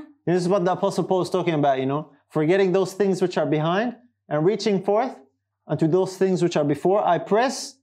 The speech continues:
toward the mark of the high calling of God in Christ Jesus. That's what pressing towards the mark is all about. Many times we get caught up in the things that are behind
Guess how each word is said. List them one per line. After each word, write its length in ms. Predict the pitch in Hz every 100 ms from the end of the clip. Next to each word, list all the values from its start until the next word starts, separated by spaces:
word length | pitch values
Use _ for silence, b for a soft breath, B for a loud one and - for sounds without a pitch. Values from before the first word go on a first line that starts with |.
| _ -
toward 260 | 202 202
the 80 | 202
mark 440 | 202 240 208 143
of 120 | 165 143
the 80 |
high 240 | 156 196 208
calling 360 | 208 202 196
of 120 | 170 147
God 200 | 156 143
in 100 | 127
Christ 360 | 143 127 -
Jesus. 440 | 120 98 - - _ _ _
That's 160 | 170 180
what 140 | 208
pressing 480 | 214 208 214 190 B B B _ -
towards 280 | 165 143
the 100 | 143
mark 240 | 147 151 147
is 100 | 131
all 120 | 135
about. 300 | 117 107 117
Many 160 | 165 208
times 340 | 202 202 185
we 120 | 165
get 320 | 147 170 175 -
caught 220 | 180 185
up 340 | 185 220 _ 156
in 100 | 139
the 80 |
things 300 | 135 170 160
that 120 | 160 147
are 60 |
behind 500 | 135 135 139 127 101